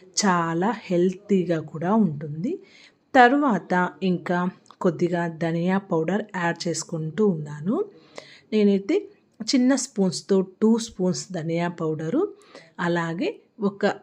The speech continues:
స్పూన్ ఎర్ర కారం పొడి కూడా వేసుకొని బాగా కలుపుకుంటూ ఉన్నాను. ఇలా బాగా కలుపుకున్న తర్వాత కొద్దిగా చివరగా ఇంకా నేనైతే జీరా పౌడర్ అయితే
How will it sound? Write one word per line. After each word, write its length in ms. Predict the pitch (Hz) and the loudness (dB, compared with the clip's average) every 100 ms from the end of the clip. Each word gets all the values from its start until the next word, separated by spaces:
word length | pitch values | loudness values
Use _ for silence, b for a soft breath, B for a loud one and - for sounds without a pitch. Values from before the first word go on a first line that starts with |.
| - | -10
స్పూన్ 420 | - - 240 370 - - _ _ _ _ _ _ _ _ _ _ _ _ _ _ _ _ - - - | -10 -6 -2 -2 -4 -16 _ _ _ _ _ _ _ _ _ _ _ _ _ _ _ _ -20 -8 0
ఎర్ర 280 | 190 185 220 | 2 2 -2
కారం 380 | 214 170 165 | -2 -2 -2
పొడి 200 | 156 147 | -4 -6
కూడా 280 | 156 160 160 | -4 -2 -2
వేసుకొని 540 | 156 147 143 - 175 277 | -4 -6 -8 -4 -2 0
బాగా 440 | 160 147 143 226 | 0 -2 -2 -2
కలుపుకుంటూ 800 | 285 165 156 - 156 151 147 220 | -2 -4 -4 -6 -8 -6 0 2
ఉన్నాను. 480 | 170 143 143 147 294 466 - _ _ _ _ _ b b b b b _ | 2 0 -4 -4 -4 -6 -14 _ _ _ _ _ b b b b b _
ఇలా 220 | 269 247 | 0 2
బాగా 340 | 226 208 190 208 | 4 2 4 2
కలుపుకున్న 560 | 208 175 170 - 175 | 2 -2 -2 -4 -4
తర్వాత 460 | 170 165 160 156 175 | -2 -4 -2 -4 -4
కొద్దిగా 600 | 202 160 160 156 165 170 | -4 -4 -4 -4 -4 -2
చివరగా 640 | 165 190 165 160 156 180 - B B B B B - | -4 -4 -2 -2 -2 -4 -4 B B B B B -6
ఇంకా 280 | 180 170 175 | -4 -2 -2
నేనైతే 540 | 165 165 156 147 269 294 b b _ | -2 -4 -6 -4 -4 -4 b b _
జీరా 380 | - 185 180 170 | -2 2 2 0
పౌడర్ 400 | 165 160 156 151 | -6 -10 -10 -8
అయితే 360 | 143 143 247 | -6 -4 -4